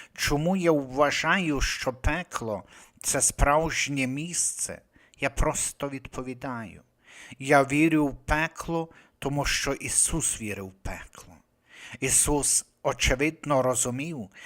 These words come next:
що пекло — справжнє місце. Ісус говорив про пекло буквально, регулярно і драматично. Насправді,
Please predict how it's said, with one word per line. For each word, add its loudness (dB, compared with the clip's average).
що -2
пекло — -2
справжнє 2
місце. -4
Ісус 4
говорив 2
про 4
пекло -4
буквально, -2
регулярно 0
і -10
драматично. -6
Насправді, 4